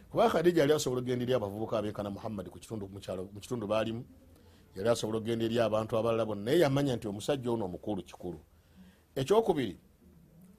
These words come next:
Waraka yali munnaddiini. Nakyo tulina kitunulira mu mpisa nti omuntu munnaddiini alina okuba ow'empisa.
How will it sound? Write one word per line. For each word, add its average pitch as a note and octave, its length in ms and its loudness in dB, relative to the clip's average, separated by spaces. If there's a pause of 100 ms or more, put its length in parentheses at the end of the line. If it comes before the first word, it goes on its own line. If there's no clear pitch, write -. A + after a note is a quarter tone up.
(120)
Waraka C3+ 400 8
yali F#2 180 0
munnaddiini. F2 720 -8 (1000)
Nakyo D#3 300 2
tulina G#3+ 240 2
kitunulira E3 460 2
mu E3 100 4
mpisa D#3 280 2
nti B2+ 120 -2
omuntu F#3 300 0
munnaddiini G#3 600 0
alina C3 200 4
okuba C#3 320 2
ow'empisa. G2 640 -4